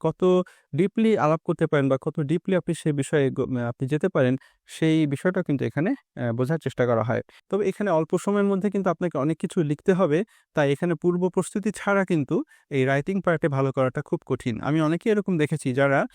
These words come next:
এমসিকিউ পার্টে কিন্তু অনেক ভালো করেছে, কিন্তু তারপরেও ইন্টারভিউতে তাদের নাম আসে নাই, এবং আমার কাছে মনে হয়েছে যে তারা রাইটিং পার্টে আসলে খুব ভালো করে নাই।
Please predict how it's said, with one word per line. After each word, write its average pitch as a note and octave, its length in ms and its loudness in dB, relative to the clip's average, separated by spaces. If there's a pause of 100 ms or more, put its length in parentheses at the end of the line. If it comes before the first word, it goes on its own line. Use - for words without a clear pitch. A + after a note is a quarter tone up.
(300)
এমসিকিউ E3 420 0
পার্টে G3 260 0
কিন্তু F#3+ 220 2
অনেক F3 220 2
ভালো F3 220 2
করেছে, E3 280 -2
কিন্তু D3 180 -4
তারপরেও D#3+ 480 2 (560)
ইন্টারভিউতে E3+ 480 2
তাদের D3 260 2 (180)
নাম C#3+ 260 2 (100)
আসে - 280 -2
নাই, C3 180 0 (280)
এবং C#3+ 180 -2
আমার E3+ 220 0
কাছে F#3+ 200 -6
মনে D#3+ 220 2
হয়েছে F#3+ 340 0
যে C3 80 0
তারা C3+ 220 0 (120)
রাইটিং D3 340 0
পার্টে E3+ 240 -2
আসলে C#3 220 -4
খুব C3+ 160 -8
ভালো C#3+ 200 0
করে B2+ 200 0
নাই। A2 140 -2